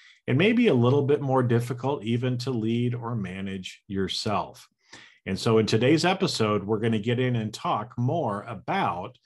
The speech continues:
some of those modern leader skills that you need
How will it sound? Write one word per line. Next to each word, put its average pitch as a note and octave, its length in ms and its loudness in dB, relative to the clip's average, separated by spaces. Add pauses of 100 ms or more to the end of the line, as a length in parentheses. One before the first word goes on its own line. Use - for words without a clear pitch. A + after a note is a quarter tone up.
(300)
some A#2+ 280 -2
of B2 80 0
those A2 320 0
modern C3 800 -4
leader B2 420 2
skills G#2+ 1000 -4 (100)
that G#2 140 -4
you C3 280 4
need F2+ 480 0